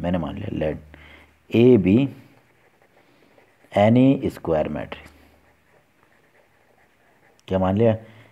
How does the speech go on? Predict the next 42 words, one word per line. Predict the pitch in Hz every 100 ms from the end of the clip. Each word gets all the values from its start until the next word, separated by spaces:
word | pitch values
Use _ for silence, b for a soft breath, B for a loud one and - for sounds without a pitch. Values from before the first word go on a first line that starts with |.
| _ -
ये | 110
कोई | 107 110
क्या | 98 110
है, | 123 95 -
स्क्वायर | 90 - 90 87
मैट्रिक्स | 80 76 82 -
है। |
तो | 98 -
इसको | 180 214
मैं | 214 208
देखो | 170 180
कैसे | 135 139
लिख | 104
सकता | 87
हूँ, | 87 80
then | 80 73 - _ _ _ b b b b b b -
मैंने | 131 190
इसको | 196
क्या | 185
लिखा, | 165 135 170
मैंने | 160 180 180
इसको | 156 185
दो | 139 113 170 190
आव्यूह | 139 151 156
के | 170
योगफल | 139 143 139 147
के | 151
रूप | 139 127
में | 139
व्यक्त | 117 120
किया। | 127
तो | 123
कुछ | 127 113
इस |
प्रकार | - 107 107
से |
लिखा | 95 90
मैंने, | 101 143 - B B B B _ _ -
A | 175 190
equal | 165 151 156
लिखा | 147 123
मैंने | 117 101 143 147